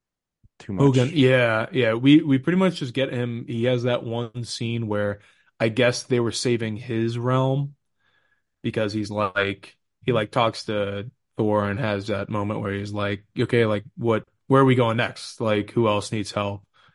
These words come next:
Speaker 2: And
Speaker 1: Yeah.
Speaker 2: like, Thor showing that he's, like, matured and stuff like that. He's like, "No, like, you should be around your people for a bit,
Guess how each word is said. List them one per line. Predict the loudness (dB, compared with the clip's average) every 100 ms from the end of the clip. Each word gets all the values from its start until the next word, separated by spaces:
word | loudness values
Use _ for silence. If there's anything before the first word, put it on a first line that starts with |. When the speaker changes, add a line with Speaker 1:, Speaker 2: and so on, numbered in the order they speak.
| _
Speaker 2:
And | -4 0
Speaker 1:
Yeah. |
Speaker 2:
like, | 0 -2 _ _ _ _ _ _ _ _ _ _ _ 4
Thor | 8 8 8
showing | 6 6 4 2 2
that | 2 4
he's, | 2 4
like, | 2 0
matured | -4 -4 -2 0 -2 -6 -14
and | -12
stuff | -4 -2 0
like | 0
that. | 2 0 0
He's | -4 -4
like, | -4 -4
"No, | -2 -2
like, | -2 -4 -6
you |
should | -8 -2
be | 0
around | 2 2 0
your | -4
people | -4 -4 -4
for | -6 -8
a | -6
bit, | -4 -4 -8